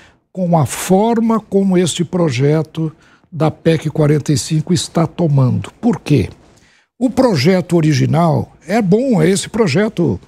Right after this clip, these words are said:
formalmente bonito, de livro-texto, et cetera.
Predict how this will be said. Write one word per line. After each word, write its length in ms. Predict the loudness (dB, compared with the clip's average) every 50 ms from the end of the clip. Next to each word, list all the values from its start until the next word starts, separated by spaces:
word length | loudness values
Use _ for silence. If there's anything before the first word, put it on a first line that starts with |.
| _ _ _ _ _ _ _ _ _ _ _
formalmente 760 | -10 -2 0 2 2 4 2 2 2 2 2 0 0 0 -2 -2
bonito, 640 | -2 0 0 2 2 2 2 2 0 0 -2 -4
de 100 | -2 0
livro-texto, 800 | 0 0 0 0 0 -2 -4 -4 -4 -2 -2 0 -2 -2 -4 -4
et 100 | -6 -6 -6
cetera. 340 | -8 -10 -10 -12 -12 -20 _